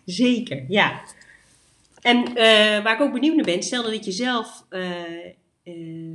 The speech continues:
mooie dingen, ja, dat wou ik nog even zeggen over, eh, het paradijs, dat je van sommige alledaagse dingen zo Gods, alle Jezus, eh,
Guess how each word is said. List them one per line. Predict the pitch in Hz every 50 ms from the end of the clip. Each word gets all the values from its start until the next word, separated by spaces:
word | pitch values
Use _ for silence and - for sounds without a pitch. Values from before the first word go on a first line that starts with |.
| 165 165 165 160 - -
mooie | _ 180 180 190 190 196 190 185
dingen, | 180 208 226 226 214
ja, | 208 208 208
dat | 220 214 - -
wou | 226 214 214
ik | 220
nog | 214 208
even | 214 202 202 -
zeggen | 226 214 208 220 214
over, | 208 202 196 196 202 190 190 185 180 180 - - - - - _ _ _ -
eh, | 180 180 180 180 180
het | 175 180 180
paradijs, | - 190 185 180 180 185 196 196 190 185 185
dat | - 196 180 -
je | 185 185 185 175 - - - _ _ _ _
van | _ 208 190
sommige | 185 - 269 254 240 247 - -
alledaagse | - - - 233 254 240 214 190 190 208 208 208 208 - - 190 175
dingen | 175 190 202 202 190
zo | - - 185 170 165 165 165 - _ _
Gods, | _ - - 269 262 262 - - - - - -
alle | 196 208 202 196 202
Jezus, | 190 185 185 185 190 180 165 170 - - - -
eh, | - 160 160 160